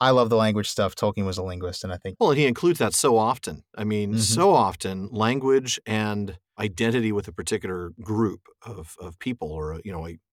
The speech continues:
Speaker 2: a people group, they're, they're so tied together. They're so closely tied together. I can't help but go back to, uh, when Thingol banned the speaking of, uh, of Quenya in, in
Speaker 1: Oh,
Speaker 2: his
Speaker 1: yeah, yeah.
Speaker 2: realm,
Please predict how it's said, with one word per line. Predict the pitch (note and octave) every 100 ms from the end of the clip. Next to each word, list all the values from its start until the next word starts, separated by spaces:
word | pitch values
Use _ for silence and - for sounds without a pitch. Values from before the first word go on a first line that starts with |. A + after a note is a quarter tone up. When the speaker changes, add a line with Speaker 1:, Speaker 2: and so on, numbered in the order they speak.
| _ - -
Speaker 2:
a | F#2
people | A#2 - D#2+
group, | D#2+ D#2+ _ _ _ _ _ A#2
they're, | B2
they're | A#2+ A#2+
so | - C3
tied | A#2+ C3+ A2+
together. | G2 A2 D3+ - -
They're | A2
so | B2+
closely | - C3+ F3 A2+
tied | - F#2
together. | F2+ F2
I | F2
can't | F#2+ C#3 C3
help | B2+
but | A2+
go | A#2
back | A2 A2 G#2 -
to, | A#2 A2 G2+ - _ _ _ G#2+
uh, | G2+
when | F#2+ G#2
Thingol | - C3+ D#3+ G#2 F#2 F#2
banned | F#2+ G#2+ A2+ A2+ A2+
the | G#2+ G#2+
speaking | - C3 C3 A#2 A2
of, | A2 G#2 F#2+ -
uh, | G#2 G2+ F#2 _ _ _ -
of | G2
Quenya | - E3 D#3+ F2+
in, | F2+ - _ _ _
in | A#2 A2+ A2+ A#2
Speaker 1:
Oh, | B2
Speaker 2:
his | C3+
Speaker 1:
yeah, |
yeah. | F3+
Speaker 2:
realm, | G3+ D#3 -